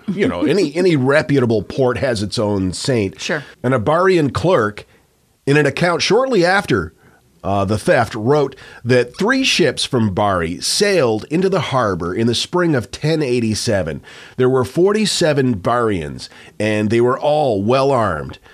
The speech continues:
Speaker 1: They got off the ship and immediately tromped to the Church of Saint Nicholas, where they politely asked to see the tomb. Um, the monks were a little suspicious and
Speaker 2: Sure.
Speaker 1: wanted to know what they were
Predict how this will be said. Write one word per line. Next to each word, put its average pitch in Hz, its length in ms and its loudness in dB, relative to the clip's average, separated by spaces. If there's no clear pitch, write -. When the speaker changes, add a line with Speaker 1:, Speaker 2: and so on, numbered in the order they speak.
Speaker 1:
They 117 100 0
got 127 140 4
off 156 240 2
the 214 80 2
ship 131 320 2
and 120 140 2
immediately 143 720 2
tromped 139 580 -2
to 131 80 0
the 120 140 0
Church 135 500 -2
of 123 140 -4
Saint 131 280 0
Nicholas, 120 600 -2
where 139 160 0
they 139 140 2
politely 175 640 0
asked 117 500 -2
to 208 140 0
see 117 220 0
the 139 120 0
tomb. 147 540 2
Um, 127 680 0
the 135 100 2
monks 254 440 2
were 233 200 2
a 208 40 4
little 180 220 4
suspicious 131 1000 -2
and 104 120 0
Speaker 2:
Sure. 208 220 0
Speaker 1:
wanted 170 360 4
to 151 120 2
know 139 240 4
what 131 200 4
they 123 100 4
were 117 220 2